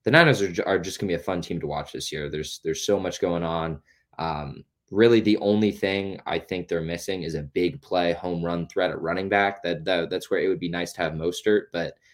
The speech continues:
like, I, I feel like Debo could do that role. I feel like Ray Ray McCloud could fill that role.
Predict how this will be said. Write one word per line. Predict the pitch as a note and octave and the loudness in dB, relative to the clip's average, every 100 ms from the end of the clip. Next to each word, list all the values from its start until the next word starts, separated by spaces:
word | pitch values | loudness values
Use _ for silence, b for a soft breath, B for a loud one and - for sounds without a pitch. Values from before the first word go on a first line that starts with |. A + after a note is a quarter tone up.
| b b _ _ | b b _ _
like, | G2 - | -8 -4
I, | G2+ - | -6 -4
I | G#2+ | -4
feel | - C3+ | 2 2
like | G2+ | 2
Debo | G#2 G#2+ A2 G#2 | 2 6 6 6
could | G#2 | 2
do | A2 | 4
that | G#2 F#2 | 4 4
role. | G2 G2 G2+ G2 | 4 2 0 -2
I | F#2 | -12
feel | - G2 | -4 -2
like | E2 | 0
Ray | F#2 | 0
Ray | G2 G2 | 2 0
McCloud | F2+ - F#2 F#2+ | -4 0 0 0
could | - | -4
fill | E2 G#2 G2 | -6 -2 0
that | F#2+ | 0
role. | F#2+ G2 F#2+ F2+ | 2 4 4 0